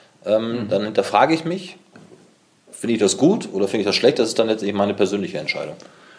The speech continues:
Speaker 2: Was ich unglaublich interessant in dem Prozess finde oder was, was ich sehr neugierig bin jetzt, wie du daran, äh, herangehst, ist an die Vorbereitung. Also du hast jetzt gesagt,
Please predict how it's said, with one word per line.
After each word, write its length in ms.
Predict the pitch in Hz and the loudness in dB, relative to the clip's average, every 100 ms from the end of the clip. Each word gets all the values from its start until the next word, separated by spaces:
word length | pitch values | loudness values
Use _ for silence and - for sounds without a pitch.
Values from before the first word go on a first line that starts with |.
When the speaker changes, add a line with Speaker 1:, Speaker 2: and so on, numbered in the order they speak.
| - | 2
Speaker 2:
Was 160 | 123 123 | 4 4
ich 160 | 131 | 2
unglaublich 420 | 151 170 165 156 143 | 4 6 8 6 4
interessant 600 | 139 135 131 131 139 135 | 2 2 2 2 0 0
in 120 | 113 | 0
dem 200 | 117 113 | 0 -2
Prozess 500 | - 117 - 131 131 | -2 -4 0 -2 -2
finde 320 | - 127 120 | -2 2 4
oder 160 | 113 110 | 4 4
was, 260 | 113 - 117 | 2 0 0
was 180 | 110 | 0
ich 140 | 120 - | 0 0
sehr 160 | 127 | 2
neugierig 600 | 123 120 131 120 117 117 | 4 4 4 2 2 0
bin 140 | 117 117 | -4 -2
jetzt, 240 | 113 107 | -4 -4
wie 80 | 120 | -4
du 180 | 107 127 | 0 2
daran, 540 | 123 117 117 120 117 | 6 6 4 0 -4
äh, 40 | 113 | -4
herangehst, 920 | 113 107 110 113 113 131 123 123 123 | -4 -4 -4 0 0 2 2 2 0
ist 200 | 117 - | -8 -6
an 180 | 113 110 | -4 -2
die 100 | 110 | -2
Vorbereitung. 680 | - 143 123 101 101 107 107 | 4 4 4 2 0 -2 -4
Also 160 | 107 113 | -2 2
du 60 | |
hast 160 | 117 113 | 0 0
jetzt 180 | 110 - | -6 -4
gesagt, 460 | 113 127 131 131 | 0 2 2 -2